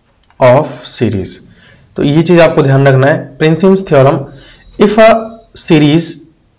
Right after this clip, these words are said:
summation a n of positive monotonic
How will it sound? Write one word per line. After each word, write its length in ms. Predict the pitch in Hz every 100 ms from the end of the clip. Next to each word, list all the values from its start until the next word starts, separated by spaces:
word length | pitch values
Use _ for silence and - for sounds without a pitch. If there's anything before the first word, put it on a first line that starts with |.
| _ _ _ -
summation 540 | - 151 165 202 196 - 165
a 240 | 170 - 131
n 160 | 120 135 - 139
of 260 | 135 135 139
positive 400 | 135 131 151 160
monotonic 720 | 135 127 135 135 143 160